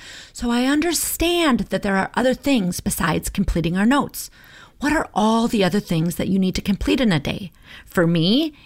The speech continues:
it's prescription refills, telephone encounters, and getting labs done. Of course, people also come to me throughout the day and ask questions, but I've figured out a way to batch the work.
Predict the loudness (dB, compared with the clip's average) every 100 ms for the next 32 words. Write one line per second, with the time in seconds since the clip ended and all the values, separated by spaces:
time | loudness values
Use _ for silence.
0 | _ -6 -6 -12 -6 -4 -2 -2 0 2
1 | 2 2 2 2 0 -4 -12 -20 -20 -6
2 | -2 0 2 2 2 2 2 2 2 -2
3 | -10 -8 0 0 2 2 2 0 0 0
4 | -2 -4 -4 -6 -8 -12 _ _ _ -20
5 | -20 -12 -8 -6 0 2 2 0 -4 -10
6 | -18 -6 -2 0 2 0 -2 -2 0 2
7 | 2 0 0 0 0 0 0 0 -2 -4
8 | -4 -4 -4 -4 -6 -8 -16 -20 -18 -12
9 | -2 2 2 2 0 0 2 2 0 0
10 | 0 0 -4 _ _ _ -8 -6 -2 -2
11 | -2 -2 -6 -4 -2 -2 -4 -10